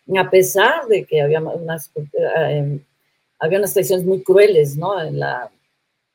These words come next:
época, desde la época prehispánica, tenían un pensamiento más de evolucionar y de reconocer. Tengo una foto del volador de Papantla con el cartel antitaurino, ¿no? Girando en el aire. Eh, no es una tradición, esta es una tradición que trajeron.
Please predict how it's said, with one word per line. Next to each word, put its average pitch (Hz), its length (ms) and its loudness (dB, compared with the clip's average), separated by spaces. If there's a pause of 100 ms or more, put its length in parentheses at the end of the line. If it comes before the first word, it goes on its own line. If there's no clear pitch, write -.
época, 147 420 -4
desde 131 260 -4
la 143 100 0
época 147 320 -6
prehispánica, 165 800 -4 (400)
tenían 202 300 2
un 226 80 -4
pensamiento 196 680 0
más 180 340 -2
de 185 120 4
evolucionar 170 800 -4
y 160 60 -20
de 165 120 -2
reconocer. 156 840 -4
Tengo 165 240 -10
una 165 160 -8
foto 165 480 -8 (260)
del 160 120 0
volador 160 380 2
de 165 100 -6
Papantla 165 500 -6
con 151 180 -8
el 147 60 -14
cartel 156 320 -8
antitaurino, 160 800 -8
¿no? 160 220 -10 (120)
Girando 160 360 -8
en 160 100 -8
el 151 120 -4
aire. 170 380 0 (460)
Eh, 196 200 0
no 247 280 4
es 180 260 2
una 165 180 -6
tradición, 170 520 -4
esta 202 240 -4
es 190 140 -10
una 180 100 -6
tradición 156 400 -6
que 165 140 -14
trajeron. 185 540 -2